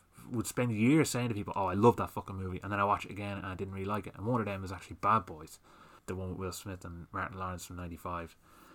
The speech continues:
And I feel like I had to make that distinction because there is another one with Sean Penn in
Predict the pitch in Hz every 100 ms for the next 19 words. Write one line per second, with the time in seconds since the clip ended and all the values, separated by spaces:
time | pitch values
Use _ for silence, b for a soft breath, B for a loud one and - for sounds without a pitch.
0 | B B B - 95 92 107 131 113 98
1 | 101 101 98 95 87 98 87 92 98 95
2 | 98 95 104 95 90 87 101 87 101 98
3 | 92 85 85